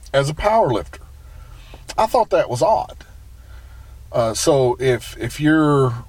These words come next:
wanting to lift something heavy, you know, big old shot of scotch or, or, you know, Nob Hill or something like that, I guess it makes you stronger. But what he was explaining,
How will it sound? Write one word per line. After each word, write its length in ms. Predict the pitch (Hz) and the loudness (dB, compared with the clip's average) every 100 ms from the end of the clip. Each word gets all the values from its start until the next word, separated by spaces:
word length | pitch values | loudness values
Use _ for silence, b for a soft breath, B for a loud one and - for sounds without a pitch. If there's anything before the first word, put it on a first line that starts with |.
| - | -6
wanting 440 | 135 185 175 143 | 2 2 2 0
to 500 | 135 135 127 117 107 98 - - | 0 2 2 -2 -6 -12 -14 -2
lift 260 | 143 240 | 2 2
something 380 | - 208 151 139 | 2 0 2 0
heavy, 480 | 123 123 127 190 170 - - | 2 2 2 -2 -4 -16 -12
you 80 | 175 | -4
know, 140 | 147 | 0
big 220 | 135 147 135 | 2 2 2
old 160 | 127 | 0
shot 400 | - 143 131 127 | 2 2 4 4
of 160 | 120 107 | 0 -4
scotch 580 | - 131 120 139 - 117 | -2 0 2 2 0 -4
or, 320 | 104 98 98 | -4 -4 -4
or, 380 | 95 104 98 95 | 0 0 0 -4
you 120 | 113 | -6
know, 320 | 101 95 104 92 | -4 -4 -6 -8
Nob 360 | 104 127 123 | 0 2 2
Hill 260 | 117 123 131 | 2 2 2
or 300 | 165 113 101 | 2 2 0
something 260 | - 139 120 | -2 -2 0
like 160 | 120 | -2
that, 260 | 156 165 151 B B B B | 2 2 2 B B B B
I 60 | - | -4
guess 260 | 127 185 165 | 0 0 0
it 80 | |
makes 260 | 143 143 - | 0 0 -2
you 60 | 131 | -4
stronger. 380 | - 214 147 | 0 2 0
But 100 | 113 | 0
what 160 | 123 156 | 2 4
he 80 | 170 | 4
was 160 | 160 | 4
explaining, 720 | 127 123 - 220 262 156 135 | 2 -2 0 2 2 2 0